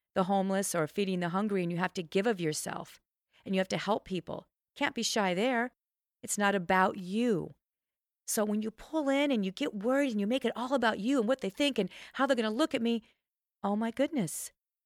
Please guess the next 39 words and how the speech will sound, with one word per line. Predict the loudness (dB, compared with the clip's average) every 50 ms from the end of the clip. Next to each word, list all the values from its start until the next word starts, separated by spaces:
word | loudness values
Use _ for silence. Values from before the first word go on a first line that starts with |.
| _ _ _ _ _ _ _
think | -2 -2 0
of | 0 -2
it | -2 -4
that | -4 -6 -6 -6 -4
way | -4 -2 -2 -2
as | -4 -4
being | -2 -2 -2 0 -2
almost | -4 -4 -4 -6 -6 -6
conceited. | -6 -6 -6 -4 -4 -4 -4 -6 -6 -6 -10 -12 -14 -18 _ _ _ _ _ _ _ _ _ _ _ _ _ _ _ _ _ _ _ _ _ _ _ _ -10 -4
That | 0 2 2 2 0 -2 -4
point | -6 -2 0 0 0 0 -2 -6 -10 -10 -4 -2
from | -2 0
my | 2 0
psychotherapist | 0 0 0 0 -2 -2 -2 -4 -2 -2 -2 -2 -2 -4 -4 -6 -6 -6 -6 -8 -8 -4
had | -2 -2 0 0 0
a | -2
huge | -4 -4 -4 -2 0 0 0 0
impact | -2 -4 -4 -4 -4 -4 -4 -4
on | -6 -6 -6
me, | -6 -6 -8 -10 -12 -16 _ _ _ _ _ _ _ _ _ _ _ _
and | -4 -2 0 0 0 -2 -4 -6 -10 _ _ _ _ _ _ _ _
it | -2 -2 0
helped | 0 0 0 0 0
me | 0 -2 -2
to | -2 -2 -2 0 0 0 0 -2 -6 _ _ _ _ _ _
project | -8 -6 -2 0 0 0 0 0
myself | -4 -2 -2 -2 -2 -2 -4
in | -4
a | -4
different | -4 -4 -6 -4 -6 -6 -4
way | -2 -2 0 0 -2 -4 -6
and | -6 -4 -2
not | -2 -2 -2 -2 -4 -8 -14 -16 _ _ _ _ _ -6
to | -4 -2 -2 -4 -6 _
constantly | -8 -6 -4 -4 -4 -4 -4 -6 -6 -6
criticize | -6 -4 -2 -2 0 0 0 0 0 -2 -2 -2
myself | -6 -6 -4 -4 -6 -6 -6 -8
and | -8
condemn | -8 -8 -8 -2 2 2 2 2 2 -2